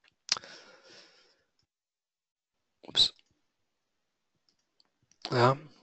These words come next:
also, wir haben jetzt einen starken Move gesehen durchs Tageshoch. Mal gucken jetzt, ob am Hoch weitere Käufe kommen. Wenn nicht, ähm, kann sein, dass wir hier einen klassischen Fake-Ausbruch bekommen vom Setup her,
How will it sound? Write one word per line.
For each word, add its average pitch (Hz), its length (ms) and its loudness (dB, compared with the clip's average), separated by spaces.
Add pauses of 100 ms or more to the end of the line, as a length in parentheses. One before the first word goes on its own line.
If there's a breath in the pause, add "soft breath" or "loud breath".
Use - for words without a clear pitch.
(120)
also, 127 440 10 (400)
wir 165 180 12
haben 202 120 12
jetzt 214 160 12
einen 196 100 8
starken 190 340 12
Move 220 160 8
gesehen 202 340 12
durchs 175 200 12
Tageshoch. 214 600 12
Mal 175 100 12
gucken 196 220 6
jetzt, 180 160 12
ob 185 160 12
am 175 200 10
Hoch 170 280 12
weitere 160 480 12
Käufe 160 400 12
kommen. 214 420 10
Wenn 147 180 12
nicht, 185 300 10
ähm, 151 560 10 (320)
kann 151 200 10
sein, 156 180 12
dass 160 160 12
wir 156 60 12
hier 151 180 12
einen 147 160 10
klassischen 147 480 10
Fake-Ausbruch 180 720 10
bekommen 165 520 10
vom 127 180 2
Setup 185 420 12
her, 165 220 12